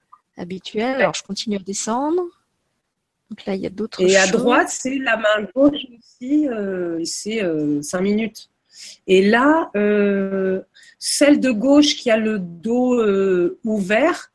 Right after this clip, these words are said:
Speaker 2: euh, c'est la main gauche aussi, et celle de droite, c'est la main droite.
Speaker 1: D'accord. Et là, le fruit, ah, parce que
Speaker 2: Alors,
Speaker 1: là, il y
Speaker 2: le
Speaker 1: a
Speaker 2: fruit
Speaker 1: encore des
Speaker 2: qui va à gauche, ça, c'est mangoman, c'est de la
Speaker 1: <laughs>
Speaker 2: sculpture à la dent.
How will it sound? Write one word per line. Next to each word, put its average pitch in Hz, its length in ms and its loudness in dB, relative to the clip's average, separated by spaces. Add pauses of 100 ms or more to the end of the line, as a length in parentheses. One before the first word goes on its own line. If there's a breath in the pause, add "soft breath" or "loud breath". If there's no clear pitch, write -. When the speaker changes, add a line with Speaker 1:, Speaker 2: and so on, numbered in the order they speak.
(120)
Speaker 2:
euh, 185 180 2
c'est 190 200 -2
la 196 120 0
main 190 160 2
gauche 226 320 -2
aussi, 240 300 -2
et 330 40 4
celle 240 220 -4
de 190 80 -6
droite, 208 320 -2
c'est - 160 -4
la 220 80 0
main 220 140 0
droite. - 400 -10 (1080)
Speaker 1:
D'accord. 180 340 -2
Et 202 100 4
là, 214 200 4 (260)
le 208 160 0
fruit, 330 400 4 (580)
ah, 185 180 -6
parce 170 120 -14
que 202 120 -2
Speaker 2:
Alors, 247 160 4
Speaker 1:
là, 294 40 8
il 320 40 8
y - 20 2
Speaker 2:
le 208 60 0
Speaker 1:
a - 40 -4
Speaker 2:
fruit 370 100 2
Speaker 1:
encore 202 100 -2
des - 140 -4
Speaker 2:
qui 254 160 -10
va 277 160 -2
à 254 80 0
gauche, 277 460 0 (480 loud breath)
ça, 294 420 2
c'est 269 300 -2
mangoman, 269 1200 4
c'est 226 300 -8
de 202 120 -6
la 220 200 4
Speaker 1:
<laughs> - 0 -
Speaker 2:
sculpture 320 840 0
à 311 40 2
la 277 120 4
dent. 196 380 2